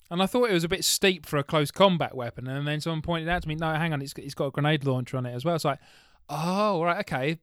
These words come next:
Points-wise, that actually makes a bit more sense <laughs> now. Plus, it's also a bit more versatile, so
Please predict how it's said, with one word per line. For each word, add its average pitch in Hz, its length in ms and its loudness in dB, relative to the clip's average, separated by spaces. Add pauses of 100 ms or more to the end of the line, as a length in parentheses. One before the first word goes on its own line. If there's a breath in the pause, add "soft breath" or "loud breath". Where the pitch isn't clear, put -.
Points-wise, 165 560 0
that 175 140 2
actually 190 200 -6
makes 202 160 -4
a 196 60 -2
bit 214 120 -6
more 214 140 0
sense - 380 2 (100)
<laughs> - 100 -10
now. 190 140 6
Plus, - 260 -2
it's 170 160 -4
also 185 240 2
a 175 60 0
bit 185 140 -4
more 185 140 2
versatile, 147 640 -4
so 135 260 -4